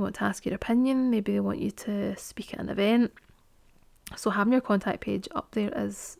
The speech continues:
very important. Make it clear, make it simple, make it easy for people to get access to you.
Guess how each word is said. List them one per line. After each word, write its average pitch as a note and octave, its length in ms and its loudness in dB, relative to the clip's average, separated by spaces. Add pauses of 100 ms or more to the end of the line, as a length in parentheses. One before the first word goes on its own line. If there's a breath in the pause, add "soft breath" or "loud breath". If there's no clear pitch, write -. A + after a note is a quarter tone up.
(140)
very G#3 240 2
important. G3 560 -2
Make G#3 180 -2
it - 200 -8
clear, A#3+ 320 6
make G#3 200 0
it - 100 -4
simple, G3+ 320 -2
make G3+ 200 0
it - 80 -12
easy G3 240 0
for G3 120 -6
people G3 300 -4
to - 100 -16
get - 140 -10
access - 440 -6
to - 100 -6
you. - 180 -2